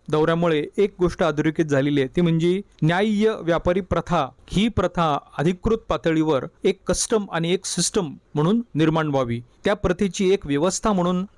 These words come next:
जर निर्मिती झाली, तर ती सर्व देशांना फायदेशीर ठरेल, अशी भारताने भूमिका मांडलेली आहे.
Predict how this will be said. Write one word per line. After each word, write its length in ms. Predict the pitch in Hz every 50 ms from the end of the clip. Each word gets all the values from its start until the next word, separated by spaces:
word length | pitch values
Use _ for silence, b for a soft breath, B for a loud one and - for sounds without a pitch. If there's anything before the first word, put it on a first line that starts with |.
| - 185
जर 260 | 127 156 170 175 190
निर्मिती 460 | 175 143 156 160 160 160 165 - 180
झाली, 380 | 156 156 151 156 151 139 131 - b b b
तर 100 | - 180
ती 320 | 175 - - 208 214 226 214 -
सर्व 320 | - - - 196 220 233
देशांना 580 | 220 202 190 - - 175 165 160 156 143 135 143 - _ - _
फायदेशीर 520 | - - 151 151 147 156 - - - 160 165
ठरेल, 400 | - - 160 170 165 147 139 135 b b b
अशी 200 | - 143 - 196
भारताने 500 | 170 143 139 147 - 165 156 151 147 143 - - _ -
भूमिका 340 | 135 143 160 190 185 208
मांडलेली 360 | 190 180 170 165 170 170 170 175
आहे. 280 | 165 147 160 190 220